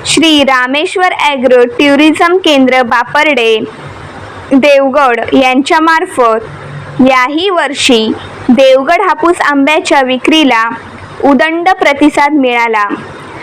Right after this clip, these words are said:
वीस फेब्रुवारी दोन हजार चोवीस रोजी विक्रीला सुरुवात करून दिनांक चोवीस मे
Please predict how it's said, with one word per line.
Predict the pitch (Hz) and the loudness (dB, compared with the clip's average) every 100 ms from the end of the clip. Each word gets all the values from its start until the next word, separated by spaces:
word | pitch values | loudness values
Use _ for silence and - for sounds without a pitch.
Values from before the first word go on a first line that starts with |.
| - - - | -16 -10 0
वीस | 214 269 311 | 2 4 2
फेब्रुवारी | - - 320 302 320 285 233 220 220 254 - | 0 0 0 2 2 2 0 -2 -4 -8 -2
दोन | 233 285 | 2 2
हजार | 311 330 330 | 2 0 -2
चोवीस | - 349 285 262 311 349 | -2 2 2 2 2 2
रोजी | 339 311 269 247 226 302 - - - - - | 2 2 2 2 2 -2 -10 -16 -16 -16 -4
विक्रीला | 262 277 - 330 269 269 | 0 0 2 2 2 0
सुरुवात | - 277 269 302 - | 2 2 4 2 0
करून | - 330 254 226 247 240 - 233 | 0 2 0 -2 -4 -10 -6 -2
दिनांक | 214 269 302 320 320 247 233 226 - - - - | 2 2 2 2 0 2 2 0 -8 -18 -14 -2
चोवीस | 330 277 294 349 - 370 | 2 4 4 2 2 2
मे | 294 240 233 | 2 2 0